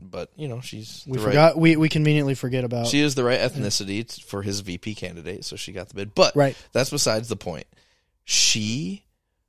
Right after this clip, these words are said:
Speaker 1: was, like, the lowest polled candidate up there. Like, her, her base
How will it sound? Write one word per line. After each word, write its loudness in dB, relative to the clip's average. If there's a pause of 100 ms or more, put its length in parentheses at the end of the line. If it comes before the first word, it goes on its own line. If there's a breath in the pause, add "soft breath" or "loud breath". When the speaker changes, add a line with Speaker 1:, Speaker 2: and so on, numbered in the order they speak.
(180)
Speaker 1:
was, -2
like, -2 (460)
the -8
lowest 0
polled -2
candidate -4
up -6
there. -14
Like, -8 (960 soft breath)
her, 0
her 2
base 0